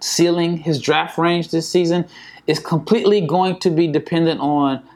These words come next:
how consistently he plays hard. If he can show a motor, do not be surprised if he is a lottery pick, because again, the talent is there. Maybe a change of scenery at Indiana is going to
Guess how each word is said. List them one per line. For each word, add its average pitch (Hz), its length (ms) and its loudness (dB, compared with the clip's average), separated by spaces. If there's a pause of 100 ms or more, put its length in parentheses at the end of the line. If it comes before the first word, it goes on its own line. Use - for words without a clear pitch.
(100)
how 170 640 0
consistently 143 1080 -2
he 135 140 -6
plays 139 380 0
hard. 127 380 0
If 120 140 -2
he 269 120 2
can 247 120 2
show 214 200 0
a 180 60 0
motor, 160 420 0 (600)
do 135 120 2
not 175 260 0
be 165 80 4
surprised 143 720 0
if 139 140 -4
he 143 400 0
is 127 720 0
a 120 80 0
lottery 127 380 0
pick, - 300 -8
because 123 320 -2
again, 120 280 -2
the 113 100 -10
talent 185 420 0
is 160 120 -2
there. 147 420 2 (320)
Maybe 208 640 2
a 175 60 2
change 185 280 -2
of 170 80 -2
scenery 170 460 0
at 151 100 0
Indiana 139 760 0 (500)
is 139 160 2
going 135 440 0
to 131 600 2